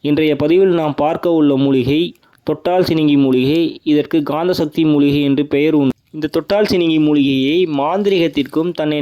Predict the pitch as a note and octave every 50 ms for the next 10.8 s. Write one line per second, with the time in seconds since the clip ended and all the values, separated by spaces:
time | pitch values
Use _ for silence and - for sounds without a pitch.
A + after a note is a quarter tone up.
0 | C#3+ C#3 C#3+ D#3+ F3+ F#3+ G3 F#3+ E3+ D#3 D3 C#3+ C3+ C3+ C#3 C#3+ D#3+ D#3+ D#3 D3+
1 | C#3+ C#3 D3+ D#3+ E3+ F3 E3 D3 D3 D#3 D3+ - - D3+ C#3 - - - E3+ D#3
2 | D3 D3+ D3+ D3 C#3 C3+ D3 E3 F3+ F#3 F3+ D#3+ C#3+ B2 C#3+ C#3+ C#3+ C3+ C#3 D#3
3 | F3 F#3+ F#3+ F3+ F3 D#3+ C#3+ C3+ A#2+ A2+ G#2+ A2+ C3+ D#3+ E3 G#3+ _ - - _
4 | _ _ - B2 B2 C3+ D#3 F#3 G#3 G#3 G#3 G#3+ F#3+ F3+ D#3+ D3+ C#3 C3 C3+ C3+
5 | D3 D#3+ E3 D3+ C#3 C#3 C3 B2 C3 C3+ - - F3 E3+ D3 C#3+ D3+ E3+ F3 G3
6 | _ _ _ _ _ _ _ - B2 C3 D3+ F3 F#3+ G3 G3 F#3 F#3 - F#3 F#3
7 | F3+ E3+ D#3 C#3+ C3+ C3+ D3 E3 E3 - - C#3+ D3 F3 F#3 F#3+ E3+ D#3 C#3+ C#3
8 | C#3 D3 D3 D3 C#3+ C#3 C#3 C#3 C#3 C3 - C#3+ D#3 E3+ F3+ F#3 F3 D#3 C#3+ B2+
9 | - C#3 D3 D3+ D3 C#3 C3+ C3 - C3+ D3 D#3+ E3+ E3 E3 D#3+ D#3 E3 D#3 D3+
10 | D3 C#3 C3+ C3+ D3+ C#3+ - D3+ D3+ D3 C#3 C#3 B2+ C#3+ -